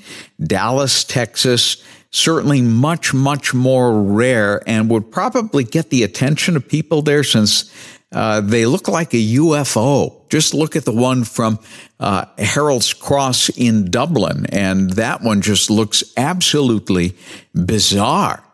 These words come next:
So seeing those in the breadbasket of the country might get your attention a little more for someone who's lived in that part of the country all of their lives and have never seen lenticular clouds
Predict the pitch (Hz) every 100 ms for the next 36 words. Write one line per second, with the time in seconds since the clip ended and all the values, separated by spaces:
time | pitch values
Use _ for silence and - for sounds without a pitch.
0 | - - 107 98 180 160 110 123 151 110
1 | 87 - 113 110 95 85 117 123 117 117
2 | - 110 - - 98 98 - 117 - 95
3 | 87 - - - - - 285 359 294 -
4 | 214 - 226 190 185 160 160 147 139 135
5 | 131 123 110 135 131 127 110 107 101 113
6 | 135 135 127 - - - _ - 120 113
7 | 113 120 120 107 110 - - - 113 -
8 | - 104 131 135 98 104 95 101 113 110
9 | 95 - 110 107 101 92 107 120 101 -
10 | - 180 123 110 117 - 185 156 110 98
11 | - 101 92 87 90 92 -